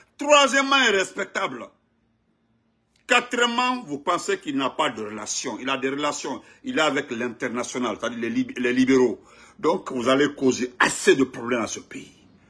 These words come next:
Nous en avons assez. Vous allez rajouter encore. Épargnez les gens de ça. Si vous avez, si vous tenez conseil, hein, nous, c'est un conseil.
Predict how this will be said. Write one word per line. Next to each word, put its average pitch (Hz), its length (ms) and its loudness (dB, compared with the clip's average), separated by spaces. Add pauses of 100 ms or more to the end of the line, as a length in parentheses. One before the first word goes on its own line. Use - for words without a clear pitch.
(420)
Nous 165 140 2
en 190 140 8
avons 185 280 2
assez. 254 400 6 (380)
Vous 139 100 0
allez 240 340 6
rajouter 226 440 2
encore. 151 580 -4 (800)
Épargnez 160 600 -2
les 110 200 -8
gens 110 200 -12
de 90 120 -16
ça. - 320 -12
Si 214 220 -6
vous 135 280 -4
avez, 127 200 0 (180)
si - 140 4
vous 269 160 4
tenez 233 300 6
conseil, 202 480 2
hein, - 40 -12 (240)
nous, 214 1120 2 (240)
c'est 220 160 0
un 247 140 2
conseil. 139 500 -4